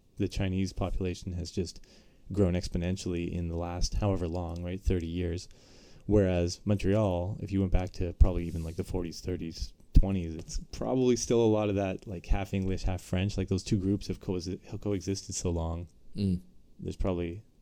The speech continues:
Speaker 1: the, you don't get that same, like, well, I, I don't know, but you probably have, at least have less of that, like, this new group is here and they're, they're wrecking everything. Oh my God, kind of, uh,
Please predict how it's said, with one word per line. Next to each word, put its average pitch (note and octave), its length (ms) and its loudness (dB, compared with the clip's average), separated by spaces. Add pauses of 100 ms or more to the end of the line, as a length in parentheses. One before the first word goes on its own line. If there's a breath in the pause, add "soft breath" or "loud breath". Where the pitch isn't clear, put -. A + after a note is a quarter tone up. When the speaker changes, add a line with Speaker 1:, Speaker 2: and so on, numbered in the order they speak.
Speaker 1:
the, G#2 180 2 (220)
you A#2+ 140 0
don't A#2+ 220 4
get A2 220 2
that F#2+ 200 -2
same, F2+ 360 0
like, E2 440 -6 (640)
well, E2 200 -2
I, D#2+ 240 -8
I F2 100 -6
don't D#2+ 180 -10
know, E2 260 -6
but F2+ 120 -8
you F#2+ 120 -4
probably F#2 320 -4
have, F#2 200 -2
at F#2 100 -2
least G2+ 200 -2
have E2 160 0
less F2 360 0
of E2 120 -4
that, E2+ 260 -8 (120)
like, D#2+ 280 -14 (380)
this G2 160 -6
new A#2+ 80 2
group A#2+ 260 4
is G#2+ 100 0
here G2+ 300 0
and F#2 120 -2
they're, F#2 180 -2 (220)
they're G2+ 120 2
wrecking G#2 400 -2
everything. F#2 440 -6
Oh G2 40 -4
my F#2 140 -6
God, G2 380 -6
kind F2 200 -6
of, - 920 -16
uh, D#2 380 -8